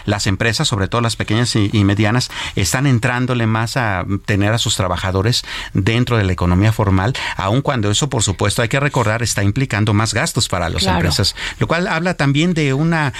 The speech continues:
Speaker 1: buena solidaridad y, y de,
Speaker 2: Claro.
Speaker 1: y de, y de un buen propósito del empresariado mexicano, ¿no?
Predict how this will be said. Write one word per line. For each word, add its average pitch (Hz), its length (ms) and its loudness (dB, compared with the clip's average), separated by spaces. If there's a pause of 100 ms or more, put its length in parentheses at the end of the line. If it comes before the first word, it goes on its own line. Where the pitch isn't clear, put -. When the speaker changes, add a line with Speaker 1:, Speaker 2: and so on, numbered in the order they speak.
(160)
Speaker 1:
buena 156 220 4
solidaridad 107 680 2
y, 127 120 2
y 107 180 2
de, 101 80 2
Speaker 2:
Claro. 175 200 -2
Speaker 1:
y 113 120 2
de, 107 80 2
y 117 120 0
de 113 80 2
un 139 120 4
buen 135 180 2
propósito 113 540 0
del 90 100 0
empresariado 101 520 2
mexicano, 98 500 0
¿no? 131 160 2